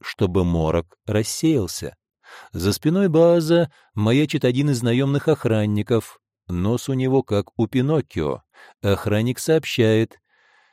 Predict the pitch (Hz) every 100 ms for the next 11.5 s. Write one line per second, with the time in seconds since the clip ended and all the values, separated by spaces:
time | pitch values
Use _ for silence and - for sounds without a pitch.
0 | _ _ _ - 92 - 107 - 113 107
1 | 110 117 110 107 101 90 98 104 - 104
2 | - 98 101 104 104 107 107 110 107 98
3 | 104 107 117 113 - 127 151 - 87 -
4 | 87 85 78 69 64 - _ 85 87 98
5 | 92 101 - 117 104 95 98 101 131 117
6 | 131 123 120 123 110 98 107 113 123 151
7 | 139 - - _ 85 95 90 87 90 82
8 | 85 90 110 87 - 71 - _ _ _
9 | _ _ _ 82 92 98 120 127 131 127
10 | 143 147 90 98 - 92 104 98 92 98
11 | 131 127 - 73 67